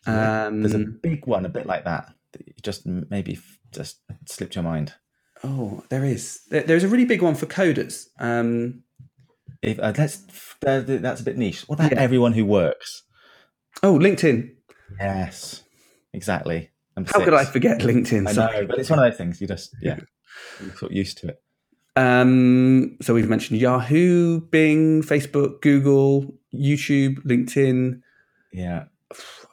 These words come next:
Speaker 2: Well, I'm, I'm, I'm stuck
Speaker 1: These
Speaker 2: now.
Speaker 1: are all kind of big companies, organizations. Earn a
Speaker 2: Yeah,
Speaker 1: lot of
Speaker 2: but they're,
Speaker 1: money.
Speaker 2: they're ones that
Speaker 1: What's
Speaker 2: people
Speaker 1: one that
Speaker 2: use.
Speaker 1: doesn't earn any money? What, what's one? <laughs> Uh, what's one that's really popular that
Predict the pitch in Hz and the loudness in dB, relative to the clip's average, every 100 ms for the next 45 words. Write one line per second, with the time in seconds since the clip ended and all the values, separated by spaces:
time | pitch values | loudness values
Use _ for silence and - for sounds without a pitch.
0 | - 143 107 - 120 - 113 110 - 104 | -6 -4 -2 -2 -4 -2 -2 -2 -4 -8
1 | - 135 151 147 131 127 127 123 131 120 | -4 -2 0 -2 -2 -4 -4 -6 -8 -4
2 | 127 90 _ - 123 117 104 87 92 104 | -6 -6 _ -8 -8 -6 -6 -6 -6 -4
3 | 110 104 104 104 - 87 90 101 175 160 | -4 -4 -4 -6 -8 -8 -4 0 2 2
4 | 156 151 160 139 139 180 175 - 143 180 | 4 4 4 0 2 2 0 -2 -2 -2
5 | 139 98 151 139 120 98 92 87 85 82 | 0 0 -2 -2 -4 -2 -2 -2 -4 -6
6 | 78 76 - _ _ _ _ - - 147 | -8 -10 -14 _ _ _ _ -16 -8 -8
7 | 143 147 - 139 131 - _ 110 95 101 | -6 -6 -4 -2 -2 -6 _ -2 -2 -6
8 | - - - - - - - 131 123 117 | -10 -14 -16 -14 -8 -8 -4 -2 0 -2
9 | - 127 131 120 117 - - 90 82 - | -4 -2 0 0 -2 -4 -6 -8 -8 -12
10 | _ _ _ | _ _ _